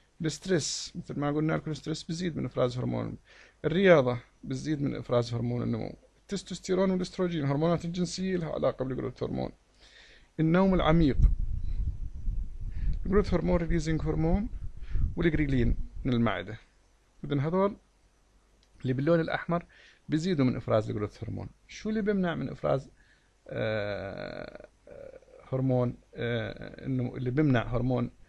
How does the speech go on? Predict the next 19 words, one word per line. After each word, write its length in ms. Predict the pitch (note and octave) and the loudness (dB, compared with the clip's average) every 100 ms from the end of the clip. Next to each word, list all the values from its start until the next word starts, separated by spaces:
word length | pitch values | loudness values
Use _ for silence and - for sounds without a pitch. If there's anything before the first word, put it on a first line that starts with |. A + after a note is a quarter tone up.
| - - - | 2 4 6
النمو 480 | C3+ B2+ A#2 D3 - - - - - - - - - - - - - - - G#2+ | 6 4 4 2 2 2 0 -2 0 -2 -2 -2 -2 -4 -6 -2 -4 2 2 2
اللي 160 | C3+ | 0
هو 140 | D#3 F3 | 0 0
زيادة 360 | D#3 F3+ F#3 | 2 4 4
البلد، 300 | - - C#3 | 2 2 2
هنا 320 | - D3 D3+ D3 | 2 2 4 2
نقصان 520 | C#3 - D#3 C3 A2 | 2 2 2 2 2
البلد 320 | G#2+ G2+ G#2 | -2 -2 -4
جلوكوز، 640 | G#2 G2+ - G#2+ G#2+ - - - - - - - _ _ _ _ _ _ _ - | -4 -10 -8 -10 -10 -14 -14 -18 -8 -8 -8 -12 _ _ _ _ _ _ _ -8
بس 120 | B2 | -6
زيادة 340 | A#2+ B2+ D3 D3 | -2 0 0 -2
الأمينو 400 | - C3 D3 C#3+ | -4 -2 0 -2
أسيد 420 | - C#3 D#3+ D3+ - | -2 -6 -8 -10 -8
بيزيد 340 | B2+ C3+ B2+ | -4 -2 0
من 120 | A#2+ | 0
الجروث 320 | A2+ G#2+ - | 0 -4 -6
هرمون. 300 | G#2+ G#2+ G2 - _ _ _ _ _ - | -8 -6 -8 -12 _ _ _ _ _ -8
العكس 320 | D#3 F#3 - | -2 -2 -2
تماما، 440 | G3 F3+ A#2 F#2+ | -4 -2 -2 -4